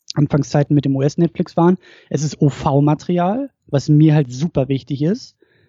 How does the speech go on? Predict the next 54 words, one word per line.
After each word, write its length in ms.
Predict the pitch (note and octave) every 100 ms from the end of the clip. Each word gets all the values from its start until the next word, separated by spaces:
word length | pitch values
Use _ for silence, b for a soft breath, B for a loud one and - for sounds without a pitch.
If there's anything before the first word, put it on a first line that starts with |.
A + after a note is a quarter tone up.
| _
Deswegen 340 | C#3+ C#3 D3+
da 120 | D3+ D3
diese, 280 | C#3+ C#3+ C#3
diese 280 | C#3+ C3+
Watch 200 | C3+ C#3+ -
Ever 440 | D#3+ F3 E3+ F3 b b b b _
Kiste 260 | - F3+ F3
habe 100 | D#3
ich 80 | E3
mir 100 | D3+
am 80 |
Anfang 240 | D3 - C#3+
auch 160 | C#3
ein 60 | F#3
bisschen 220 | F3 G3
angeguckt 560 | E3+ F#3+ G3 - G#3+ -
und 120 | C#3+
als 160 | C#3 -
dann 120 | C#3
irgendwie 200 | C#3 D3
auch 100 | B2+
vor 100 | C#3+
ein 60 |
paar 140 | C3 C#3
Jahren 280 | C#3 C#3 C3 b b b
Amazon 500 | - E3 F3 - F3+
losging 480 | E3+ F#3 - F#3+ F#3
und 100 | D#3
Amazon, 540 | C3+ D3 - D3+ D3 C#3+
finde 200 | D#3+ D3
ich, 80 |
krankt 260 | - E3+ D#3+
ja 60 | C#3
immer 160 | D#3+
noch 80 | E3+
ein 60 | E3
bisschen 320 | D3+ F3 D#3
bei 140 | D#3+
rum, 360 | D#3+ D#3+ E3+ E3 b b b
aber, 420 | - D3 D3 C#3+ C#3
äh, 260 | C#3 C#3 C#3
d-, 380 | D3 D3 D3+ D3
also 220 | C#3 D3
ich 160 | C3+
habe 120 | F3 -
zum 120 | D#3+
Beispiel 260 | D#3 -
jetzt 140 | D#3+ -
auch 80 | D3+
im 120 | D#3
Dezember 680 | D3 - D#3 F3 F#3 G3 - _ _ -
mir 160 | D#3+
bei, 300 | D#3 D3+ D3+
äh, 240 | D3+ D3+